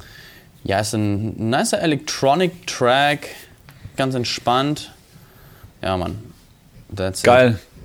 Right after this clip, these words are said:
Speaker 2: Sick, Alter. Packen wir in die
Speaker 1: Shownotes.
Speaker 2: Folgenbeschreibung unten rein
Speaker 1: Yes.
Speaker 2: und dann könnt ihr euch die Songs der Woche gönnen. Äh, und ein was,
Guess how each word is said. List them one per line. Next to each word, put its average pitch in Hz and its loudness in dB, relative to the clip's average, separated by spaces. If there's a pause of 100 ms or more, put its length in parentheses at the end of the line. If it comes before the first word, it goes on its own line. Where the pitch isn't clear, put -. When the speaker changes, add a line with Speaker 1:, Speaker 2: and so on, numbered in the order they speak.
(720)
Speaker 2:
Sick, - 2
Alter. 92 2
Packen 131 2
wir 123 6 (100)
in 127 6
die 120 6 (320)
Speaker 1:
Shownotes. 107 2
Speaker 2:
Folgenbeschreibung 135 6 (440)
unten 123 4
rein 117 6
Speaker 1:
Yes. 135 0
Speaker 2:
und 113 4
dann 113 4
könnt 120 6
ihr 117 6
euch 113 4
die 113 2
Songs 120 4
der 104 4
Woche 110 0
gönnen. 131 4 (1000)
Äh, 117 6
und 135 4
ein 202 6
was, - 4